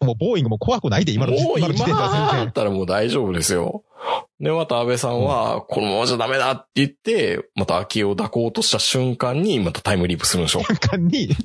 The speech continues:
Speaker 1: タイムリープする。
Speaker 2: リープするでしょ。面白いな、その理屈。
Speaker 1: いや、まあ、でもほん-、うん。いや、でも本当にね、
Speaker 2: <laughs>
Speaker 1: あのー、これ、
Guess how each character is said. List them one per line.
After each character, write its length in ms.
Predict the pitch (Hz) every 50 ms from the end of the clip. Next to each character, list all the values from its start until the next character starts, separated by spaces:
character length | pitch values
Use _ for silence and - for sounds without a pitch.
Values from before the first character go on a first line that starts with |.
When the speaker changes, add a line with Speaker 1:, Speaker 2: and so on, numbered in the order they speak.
| - - - 214 -
Speaker 1:
タ 100 | - 143
イ 40 | 123
ム 80 | 107 101
リ 60 | 95
ー 40 | 92
プ 60 | 87
す 80 | 87 -
る。 60 | -
Speaker 2:
リ 40 | -
ー 20 |
プ 60 | 127
す 80 | 113 -
る 60 | -
で 60 | 87
し 80 | - -
ょ。 220 | - - - - _ - - - _ _ _ _ _ _ _ _ _ _ _ -
面 160 | - 151 180
白 200 | - - 123 90
い 20 |
な、 140 | 78 76 76 -
そ 100 | - 92
の 80 | 73
理 80 | 71 76
屈。 360 | - - - - 87 76 - - - 113 127
Speaker 1:
い 20 |
や、 140 | 120 87 87
ま 200 | 107 90 87 107
あ、 60 | 123
で 100 | 120 135
も 60 | 127
ほ 120 | 120 151 160
ん-、 40 | 160 - _ _ _ _ -
う 60 | 107
ん。 220 | 110 95 90 87 87 - _ - -
い 80 | - 165
や、 120 | 135 120
で 60 | 113
も 100 | 131 120
本 140 | - 170 202
当 120 | - 208 170
に 120 | 175 170
ね、 240 | 160 156 117 92 -
Speaker 2:
<laughs> 20 | -
Speaker 1:
あ 140 | 107 120
の 180 | 131 - - -
ー、 60 | 107
こ 720 | 120 - - 101 95 98 95 - - - - - - - 165
れ、 120 | 233 247